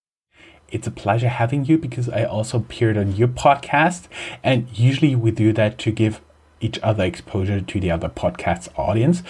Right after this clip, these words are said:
but you're also a very interesting startup-like guy. That's why I like to have you on my podcast, because in the past you've also been working in startup,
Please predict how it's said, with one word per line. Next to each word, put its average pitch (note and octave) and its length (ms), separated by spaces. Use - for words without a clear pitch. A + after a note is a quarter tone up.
but - 360
you're A#2 260
also A#2+ 720
a G#2+ 120
very G#2+ 640
interesting A#2 680
startup-like F#2 840
guy. A#2 320
That's G#2 260
why G#2 120
I G#2 40
like G#2 300
to - 160
have G#2 480
you A#2+ 320
on A2+ 220
my G#2 260
podcast, - 880
because A2 320
in C3+ 160
the A#2+ 80
past B2 580
you've B2 200
also A#2+ 280
been A2+ 400
working A#2 720
in A2+ 340
startup, G#2 840